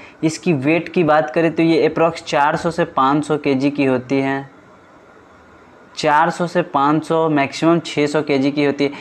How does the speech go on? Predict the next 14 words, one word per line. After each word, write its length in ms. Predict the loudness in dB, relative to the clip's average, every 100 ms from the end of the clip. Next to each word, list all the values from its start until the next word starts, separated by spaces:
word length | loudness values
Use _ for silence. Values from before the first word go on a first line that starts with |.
| -14 -4
इसकी 280 | -4 0 0
height 340 | 2 2 0
कम 220 | 0 2
होती 280 | 4 2 2
है, 80 | 2
but 260 | 2 0
इसकी 300 | 0 -4 0
milking 500 | 2 4 2 2 0 -2 -10 -20 -20 -8 -6
अपने 220 | 0 0
देश 280 | 2 0 2
में 120 | 0
काफ़ी 540 | 2 0 0 2 2 -2 -18 -20 -20 -20 -20 -20 -20 -20 -20 -4
अधिक, 340 | 0 2 2
अपने 380 | 2 2 2 2